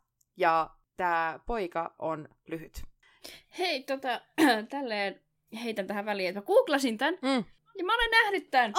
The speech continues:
Speaker 1: Ootko?
Speaker 2: <laughs> Mä, siis, mä oon joko lukenut tota mangaa vähän sen, ö, koska siis mun serkku on lukenut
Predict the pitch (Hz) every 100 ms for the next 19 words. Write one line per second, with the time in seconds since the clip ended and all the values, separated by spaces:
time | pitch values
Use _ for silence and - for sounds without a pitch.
0 | 587 659 - 440 381 294 262 220 - 269
1 | 392 339 - 392 - - - - 392 427
2 | 453 359 381 392 330 302 269 285 302 240
3 | 214 220 240 220 220 247 294 - - _
4 | - 214 214 214 226 - 196 226 220 233
5 | 233 294 277 285 196 - - 196 196 202
6 | 190 180